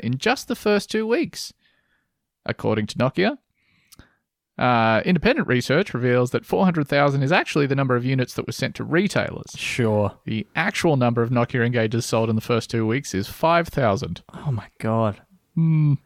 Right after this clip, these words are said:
Speaker 2: They could have put the microphone anywhere, I feel like.
Speaker 1: Very silly device that they kept doing re-releases of for a number of years afterwards.
Speaker 2: Well, they fixed the taco talking problem,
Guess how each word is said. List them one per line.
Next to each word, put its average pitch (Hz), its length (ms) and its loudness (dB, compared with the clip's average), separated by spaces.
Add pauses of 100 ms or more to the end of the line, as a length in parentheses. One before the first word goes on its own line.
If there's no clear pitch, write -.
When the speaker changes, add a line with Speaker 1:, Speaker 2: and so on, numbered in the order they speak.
(140)
Speaker 2:
They 185 100 0
could - 180 0
have 311 120 2
put 269 200 2
the 165 80 2
microphone 151 720 2
anywhere, 117 500 2
I 95 60 -6
feel 113 300 0
like. 104 280 -2 (840)
Speaker 1:
Very 392 320 -2
silly 185 380 0
device 104 640 0 (440)
that 147 160 2
they 147 140 2
kept - 460 -2 (300)
doing 151 320 0
re-releases 123 680 2
of 107 180 2
for 127 140 0
a 117 40 4
number 123 280 0
of 117 120 -2
years 113 220 2
afterwards. 101 400 0
Speaker 2:
Well, 180 80 4
they 160 120 4
fixed - 280 -2
the 147 60 -6
taco 127 420 0
talking 104 400 -4
problem, - 440 -8